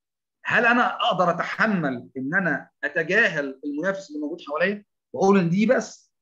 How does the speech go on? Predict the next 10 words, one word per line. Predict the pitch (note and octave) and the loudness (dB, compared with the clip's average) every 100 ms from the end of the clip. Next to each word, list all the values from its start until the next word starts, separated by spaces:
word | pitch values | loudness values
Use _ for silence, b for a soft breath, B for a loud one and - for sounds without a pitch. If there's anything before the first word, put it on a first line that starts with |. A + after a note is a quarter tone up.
| _ _ _ B2+ | _ _ _ -6
ان | D#3+ | 0
انا | G3+ E3+ | 2 0
فكره | - F#3 F3+ E3+ | -2 -6 -6 -4
الجروس | C#3+ F#3 F3+ - | -2 -2 -2 -6
اللي | C#3 C#3+ | -8 -4
هي | |
مثلا | E3 F3 D#3 | -4 -4 0
زي | E3+ | 0
الكونسنتريشن | E3+ E3+ E3 F3+ F#3 D#3 | -2 -6 -4 0 0 -2
مثلا، | C#3+ - | -8 -12